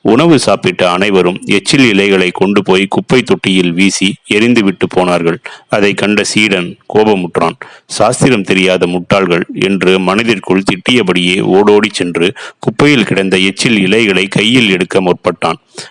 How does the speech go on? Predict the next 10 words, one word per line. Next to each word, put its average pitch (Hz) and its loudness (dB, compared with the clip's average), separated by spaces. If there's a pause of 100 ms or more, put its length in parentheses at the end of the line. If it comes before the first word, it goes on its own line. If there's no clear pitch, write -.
அப்போது 98 2
அவனை 98 2
ஒரு 92 4
பெரியவர் 101 2
தடுத்து 107 0
நிறுத்தினார். 95 0 (380)
"ஏனப்பா, 107 -2 (460)
பார்ப்பதற்கு 185 0
ஒரு 190 4
தபஸ்வி 117 -2